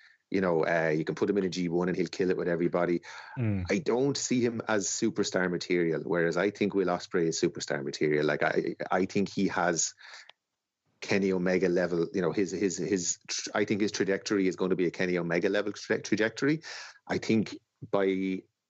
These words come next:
Speaker 1: this time two years, I think he will have been the I W G P heavyweight champion. I think he's, he's, they're going to go all the way with him. He's an absolute superstar, you know, and it's, it's at the stage where if people are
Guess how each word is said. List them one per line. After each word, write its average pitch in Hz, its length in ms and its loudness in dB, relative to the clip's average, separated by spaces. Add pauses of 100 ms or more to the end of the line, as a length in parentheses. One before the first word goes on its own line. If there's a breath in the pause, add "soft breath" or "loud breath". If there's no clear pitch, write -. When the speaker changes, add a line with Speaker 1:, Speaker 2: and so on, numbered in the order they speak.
(460)
Speaker 1:
this 135 240 -4
time 117 280 -2
two 113 220 0
years, 95 420 2
I 92 120 -4
think 92 240 0
he 90 140 0
will 87 200 2
have 85 160 -4
been 90 200 0
the 87 160 2
I 85 120 2
W 82 220 0
G 78 160 -4
P 78 140 -4
heavyweight 78 360 0
champion. - 380 -4
I - 80 -6
think - 220 -2
he's, 87 320 -2
he's, 85 260 0 (180)
they're 92 140 2
going 107 360 0
to 120 100 0
go 101 220 2
all 90 200 2
the 87 120 0
way 82 140 0
with 82 220 0
him. 78 140 -4 (480 loud breath)
He's 92 240 0
an 87 100 2
absolute 101 560 0
superstar, 82 680 -2
you 95 100 0
know, 80 200 4
and 80 380 -2
it's, - 380 -2 (240)
it's - 300 0
at 110 160 -2
the 104 80 0
stage 87 480 0
where 82 420 0 (480 loud breath)
if - 220 -6
people 117 480 0
are 95 160 0